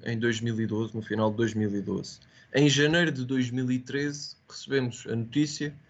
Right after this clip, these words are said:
de que a cooperativa foi declarada insolvente. E as casas foram integradas na massa insolvente da cooperativa. Logo, pouco tempo depois, nós não, não desconhecíamos a gravidade da situação de,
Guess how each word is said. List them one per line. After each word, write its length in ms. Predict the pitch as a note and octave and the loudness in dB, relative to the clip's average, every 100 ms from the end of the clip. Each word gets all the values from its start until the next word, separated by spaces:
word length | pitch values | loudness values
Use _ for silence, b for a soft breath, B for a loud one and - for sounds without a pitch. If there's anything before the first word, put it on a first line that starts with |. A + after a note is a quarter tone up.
| b b _ | b b _
de 80 | - - | -14 0
que 360 | C#3+ C#3+ C#3+ C#3+ _ _ _ _ | 2 2 0 -8 _ _ _ _
a 80 | B2 | -4
cooperativa 680 | B2+ B2+ C3 B2+ B2+ C3+ C3 | -2 0 4 2 2 0 0
foi 240 | B2+ C3+ C3 | 0 0 -2
declarada 480 | - A#2+ A#2+ A#2 | -2 0 2 2
insolvente. 680 | A#2 A2+ A2+ G#2+ G2 F#2 - _ _ _ _ _ _ - - b b b b | -2 -2 -2 -2 -4 -6 -8 _ _ _ _ _ _ -20 -20 b b b b
E 120 | B2+ C#3+ | 2 4
as 120 | C#3+ | 4
casas 400 | D#3+ D#3 D3+ E3 | 2 2 0 -10
foram 500 | - D3+ D3+ D#3 D#3+ _ _ _ - | -6 -4 -4 -6 -12 _ _ _ -4
integradas 840 | D3+ D3 C3+ C#3+ D3+ C3+ B2+ - - | -2 0 2 4 2 -2 -8 -16 -10
na 140 | C3 | -6
massa 340 | C3 B2+ B2+ B2 | -2 -2 -4 -8
insolvente 640 | B2 B2 A2+ A#2 G#2+ - - | -6 -8 -8 -8 -10 -12 -14
da 100 | A2+ | -14
cooperativa. 680 | A2+ G#2+ B2 A#2 A2 F#2+ F#2+ - _ b b b b b b - | -12 -8 -8 -6 -6 -6 -10 -16 _ b b b b b b -6
Logo, 600 | A#2+ C#3+ D#3 C#3 A2+ F#2+ - | 2 6 6 4 0 -12 -2
pouco 240 | C3 B2+ | -2 0
tempo 220 | - B2+ | -2 -2
depois, 340 | - - G3 G3 | -4 -2 0 0
nós 200 | B2+ B2 | -2 -2
não, 180 | A#2+ - A2+ G#2 | -6 -6 -6 -2
não 220 | A#2+ A#2+ | -2 -2
desconhecíamos 720 | A#2+ - B2+ B2 C#3+ C3+ A2 | -2 0 0 2 2 4 2
a 120 | A2 | 0
gravidade 480 | G#2 A2 A2+ A2 A2 | 0 -2 0 0 0
da 80 | A2 | -2
situação 520 | - G2+ A2 A2+ A2 | -4 -2 -2 0 -2
de, 220 | G#2 G#2+ | -2 -6